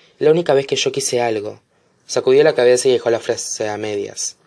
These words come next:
"Mi misión era que mi hermana siempre fuera feliz.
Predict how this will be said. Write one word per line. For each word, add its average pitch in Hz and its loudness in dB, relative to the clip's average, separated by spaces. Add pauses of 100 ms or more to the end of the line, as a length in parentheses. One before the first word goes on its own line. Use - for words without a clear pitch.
(960)
"Mi 135 -2
misión 156 0
era 156 -2
que 127 -2
mi 117 -2
hermana 123 -2
siempre 123 -4
fuera 117 -6
feliz. - -10